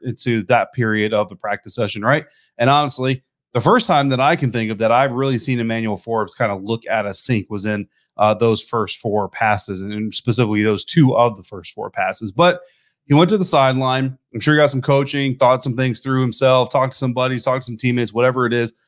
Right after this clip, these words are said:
Whatever he did on the sideline between the first team's first and second eleven on eleven sessions, uh, it worked because something clicked. Because from that point on,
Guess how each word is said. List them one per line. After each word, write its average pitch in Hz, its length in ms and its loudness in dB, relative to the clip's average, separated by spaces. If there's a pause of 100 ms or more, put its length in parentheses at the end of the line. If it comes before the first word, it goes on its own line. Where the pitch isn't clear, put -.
(160)
Whatever 196 380 6
he 208 120 2
did 165 240 2
on 151 160 0
the 135 80 -2
sideline 127 500 0
between 135 520 -2
the 120 80 -4
first 135 380 -2
team's 113 460 0
first 135 380 -2
and 107 180 -10
second 127 400 -2
eleven 113 340 0
on 107 140 -4
eleven 104 300 -8
sessions, 156 480 2 (340)
uh, 123 180 6
it 131 100 4
worked 123 340 2
because - 180 -6
something 127 320 0
clicked. 120 300 -2
Because 110 240 -6
from 104 180 -6
that 123 260 2
point 156 340 -2
on, 139 340 -2